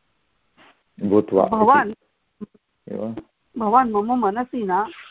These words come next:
Speaker 2: कानिचन अन्यत् अपि, अम्, अ, शङ्का, शङ्का,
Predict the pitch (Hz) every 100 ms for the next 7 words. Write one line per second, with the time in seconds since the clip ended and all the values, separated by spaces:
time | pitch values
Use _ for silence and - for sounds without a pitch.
0 | - _ _ - 202 233 269 254 254 -
1 | 202 202 208 269 - - 226 285 247 220
2 | 277 _ _ 220 208 202 202 202 _ 214
3 | 208 - 202 202 - 247 202 226 _ _
4 | _ _ _ 208 196 220 214 220